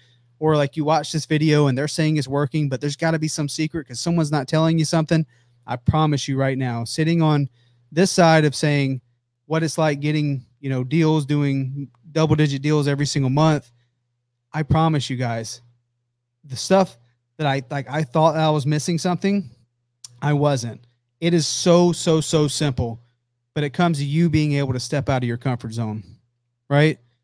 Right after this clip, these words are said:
It comes to you being able to take the action that is gonna put yourself, yes, very uncomfortable,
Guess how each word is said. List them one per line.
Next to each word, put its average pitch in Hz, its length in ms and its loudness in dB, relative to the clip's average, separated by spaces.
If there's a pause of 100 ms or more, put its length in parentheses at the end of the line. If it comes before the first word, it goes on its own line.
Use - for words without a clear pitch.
(140)
It 135 140 -8
comes 165 240 4
to 139 60 0
you 143 520 2 (400)
being 147 240 0
able 135 480 0 (160)
to 143 100 -4
take 143 280 -2
the 139 160 0
action 120 480 -2 (500)
that 143 140 2
is 135 100 0
gonna 143 140 2
put 165 220 0
yourself, 156 340 0
yes, 156 420 -2 (460)
very 185 280 4
uncomfortable, 123 680 0